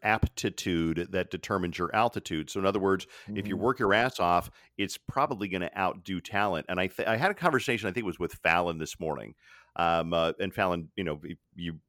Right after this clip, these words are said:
Speaker 1: al-, almost everybody listening to this, this podcast knows who Fallon is. She does mornings with me on, on K D W B.
Speaker 2: Mm-hmm.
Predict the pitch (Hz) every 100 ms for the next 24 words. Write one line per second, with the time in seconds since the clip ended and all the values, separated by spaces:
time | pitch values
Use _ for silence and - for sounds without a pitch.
0 | _ 101 98 107 101 92 92 87 85 90
1 | 90 78 - 85 - 87 82 87 78 85
2 | 80 87 98 101 90 78 92 87 82 85
3 | 82 82 - - 85 78 78 - 78 80
4 | - 90 78 78 98 98 117 90 - -
5 | -